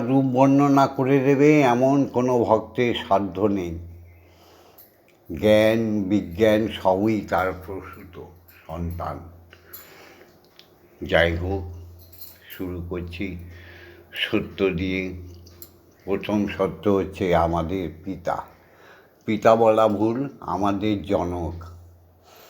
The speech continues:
জানা যিনি আমাদের জন্ম দেয়।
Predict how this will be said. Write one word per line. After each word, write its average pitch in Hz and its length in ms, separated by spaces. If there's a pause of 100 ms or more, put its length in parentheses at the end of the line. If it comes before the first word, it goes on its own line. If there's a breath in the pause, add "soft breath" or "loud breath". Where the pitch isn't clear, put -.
(260 loud breath)
জানা 101 580
যিনি 104 360
আমাদের 104 600
জন্ম 92 520
দেয়। 78 380